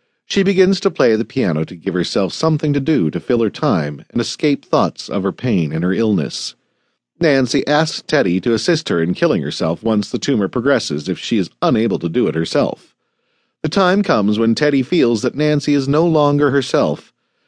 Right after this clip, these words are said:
She has become someone else because of her disease. He gives her extra doses of morphine,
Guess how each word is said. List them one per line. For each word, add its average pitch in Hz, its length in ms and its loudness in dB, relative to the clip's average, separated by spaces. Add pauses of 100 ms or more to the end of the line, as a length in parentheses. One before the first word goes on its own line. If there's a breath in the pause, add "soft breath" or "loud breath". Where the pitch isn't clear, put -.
(120)
She 160 200 0
has 147 100 4
become 151 360 2
someone 151 360 2
else 87 320 0
because 98 280 -2
of 87 80 -2
her 95 100 0
disease. 95 600 0 (500)
He 143 100 0
gives 135 260 2
her 139 180 2
extra - 320 -2
doses 110 400 2
of 92 100 -2
morphine, 80 640 -2